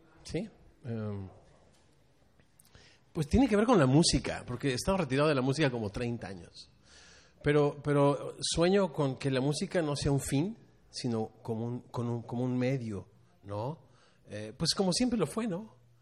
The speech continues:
Eh, eso, eso nos dice la Biblia, "No te hagas, eh, imagen ni semejanza de lo que esté arriba en la tierra". Y de repente,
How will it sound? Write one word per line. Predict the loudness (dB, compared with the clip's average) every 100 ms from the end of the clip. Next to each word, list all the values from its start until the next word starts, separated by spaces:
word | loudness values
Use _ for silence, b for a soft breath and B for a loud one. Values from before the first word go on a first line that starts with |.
| b b b b b
Eh, | -12 -10 -10
eso, | -8 -6
eso | -6 -4 -2 -2 -2
nos | -4
dice | -4 -4
la | -2
Biblia, | -2 -2
"No | -4
te | -4 -4
hagas, | -4 -6 -6 -8
eh, | -10 -8
imagen | -4 -4 -4 -6 -6
ni | -6
semejanza | -6 -6 -6 -6 -8 -8
de | -8
lo | -10 -12
que |
esté | -12 -10 -8
arriba | -8 -8
en | -8
la | -8
tierra". | -6 -4
Y |
de | -2
repente, | 0 0 2 2